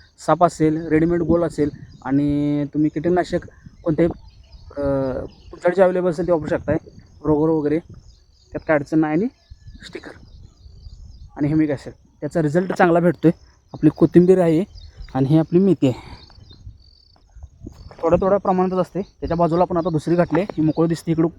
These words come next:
धनं घातलेले आहेत, चार दिवस झाले आणि ही मोकळं दिसते. ह्यात आपण मेथी घातलेली आहे काल. थोडे दि-, आता उद्या एक दोन दिवसात उगवून होईल त्याची.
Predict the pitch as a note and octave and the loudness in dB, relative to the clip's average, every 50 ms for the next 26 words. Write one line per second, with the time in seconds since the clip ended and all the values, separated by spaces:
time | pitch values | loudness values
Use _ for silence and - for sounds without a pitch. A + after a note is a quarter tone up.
0 | _ _ - - - - - C#3+ D3 D#3+ E3+ E3+ - D3+ D3 D3 E3+ - - - | _ _ -20 -20 -16 -6 -2 0 2 2 2 0 0 0 0 0 -2 -4 -10 -20
1 | - - - C#3 C#3 C#3+ D3 D3 C#3+ C#3+ C3+ D3+ F#3 - - - _ _ _ _ | -16 -8 -2 -2 0 0 0 0 0 0 -2 -2 -4 -6 -10 -20 _ _ _ _
2 | - - - - A#2 C3 C#3 C#3 C#3+ C#3+ C#3+ C#3+ D3 C#3 - - - - - - | -20 -20 -18 -12 -6 -2 0 0 2 2 0 0 -2 -4 -8 -14 -20 -20 -10 -4
3 | D3 D3+ C#3+ D#3 D#3+ E3 D#3+ - - F3 E3+ E3 F3 D#3+ D#3+ G3 B3 - - - | -2 -2 0 0 0 -2 -2 -4 -2 -2 0 0 0 0 2 0 -2 -2 -4 -18
4 | - - - - - - - - - - - - - - - _ _ - - - | -20 -20 -20 -20 -20 -20 -20 -20 -18 -18 -20 -20 -20 -20 -20 _ _ -20 -20 -20
5 | - - D3 D3+ C#3+ - E3+ E3 E3 - D3+ D3 C#3+ D#3 E3 - - _ - - | -10 -6 -4 -4 -2 -2 -2 -4 -2 -2 0 0 0 -2 -4 -6 -14 _ -16 -8
6 | - B2+ B2+ - - - - - - - - - - _ - - - - - - | -8 -8 -8 -8 -16 -20 -20 -20 -20 -20 -20 -20 -20 _ -20 -20 -20 -20 -20 -20
7 | - - - - - - _ _ - - - - C#3 C#3 C#3+ C#3+ - B2+ B2 - | -20 -20 -20 -20 -20 -20 _ _ -20 -20 -14 -10 -10 -8 -8 -8 -10 -10 -8 -6
8 | D3 D3+ D3+ D3+ D3 D3+ D3+ D#3+ E3+ E3+ D#3+ D3+ E3+ E3+ D#3+ D3+ E3 E3 D#3 D3+ | -2 -2 -2 -2 -2 -2 -2 -2 -2 -2 -2 -2 0 0 0 0 0 0 0 -2
9 | C3+ C#3 C3 - - | -4 -6 -10 -10 -12